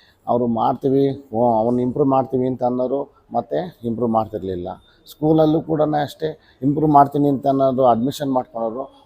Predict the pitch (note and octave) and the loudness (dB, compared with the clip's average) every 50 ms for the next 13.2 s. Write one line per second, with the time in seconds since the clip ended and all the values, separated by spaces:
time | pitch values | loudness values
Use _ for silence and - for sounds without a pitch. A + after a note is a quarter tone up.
0 | - B2+ C3+ - B2+ C#3 C#3+ C#3+ C#3 C#3 C3+ C3 C3 C3 C3+ C3+ C3 B2 B2+ C3+ | -4 -4 -2 0 2 2 4 4 2 0 0 2 2 2 2 0 0 0 0 0
1 | B2+ B2+ C3+ D3+ C#3+ C#3+ C#3+ C3 A#2+ A#2 B2+ A#2 C#3 F#3+ B3 A#3+ - _ _ - | 0 0 0 2 2 2 2 0 -2 -4 -6 -4 -4 -4 -6 -8 -10 _ _ -20
2 | - - - A2+ A2+ A#2+ A#2+ B2+ B2 A#2 A2+ A2 G#2+ A#2 B2+ - - C3 A#2+ D3 | -20 -18 -8 -2 0 0 2 2 2 2 2 2 2 0 0 -2 -4 -6 -6 -8
3 | C3+ - B2+ C3 C#3 B2+ - - - D#3 D3+ D3 C3+ B2+ B2 C#3+ D3 A#2+ A#2+ A#2+ | -6 -2 0 2 2 0 -2 -4 -4 0 2 4 4 4 4 2 0 0 0 -2
4 | - - A#2+ C3 C3+ B2+ B2 A#2 - B2+ B2 C3 B2+ B2+ C#3+ D3 C3+ A#2 A2 - | 0 -2 0 0 0 0 -2 -4 -2 -2 -2 -2 -2 -2 -2 -2 -2 -2 -4 -6
5 | - B2 B2+ D3 E3 E3+ D#3 C3 C3+ D3 G3 - - _ _ _ _ - F3+ F3 | -4 2 4 6 8 8 8 6 6 2 0 -2 -6 _ _ _ _ -18 -16 -4
6 | - F#3+ F3 E3 D#3+ C#3 D3+ D#3 D#3+ E3+ - - - C3 C3 C3 - - B2 F#2+ | 2 6 6 6 6 4 2 2 2 0 0 0 2 2 2 2 0 -4 -8 -8
7 | G#2 G2+ G2 G2 G#2 - _ _ _ _ _ _ - E3 E3 D#3+ D3 - D#3 D3+ | -6 -6 -8 -8 -12 -16 _ _ _ _ _ _ -2 2 2 2 2 0 0 2
8 | D#3 D#3 E3 F3+ E3 C3 C3 B2 C3 B2+ A#2+ A#2+ - - A#2+ A2 G#2 A2+ A#2+ B2+ | 2 2 2 2 2 0 2 2 4 4 2 2 0 -2 -4 -4 -2 -2 -4 -2
9 | B2 B2+ C#3+ D3+ D#3 D3 C#3+ C3+ C3 A#2+ C3+ C3 B2 A#2 A#2 A2 - C#3 C#3+ C#3 | 0 0 0 2 2 0 0 -2 -2 -2 -2 0 0 0 -2 -2 -4 -4 -4 -2
10 | C3+ C3 B2 C3 B2+ B2 B2 C3 C3 B2+ C#3+ C3+ C3+ B2 A2 A#2+ C3 C#3+ C#3 - | -2 -2 -2 -2 -2 -2 -2 -4 -4 -2 0 0 0 0 0 0 0 0 -2 -4
11 | D3 C#3 C3 A#2+ A#2+ B2 B2+ A#2 B2 B2+ B2+ B2 B2 B2 B2 A#2+ A#2+ A#2+ A#2+ B2 | -4 -4 -4 -4 -4 -6 -6 -4 -2 -2 -2 -2 -2 -4 -4 -4 -2 -2 -2 -4
12 | B2+ - C#3 C3 C3 B2+ A#2+ B2 A#2+ A#2+ B2 A#2+ B2 A#2 A2+ B2 A2+ A2+ A#2 B2 | -4 -2 0 2 2 2 2 0 -2 -4 -2 -2 -2 -2 -4 -6 -6 -6 -6 -8
13 | B2+ C3 A#2+ A2+ | -8 -10 -12 -12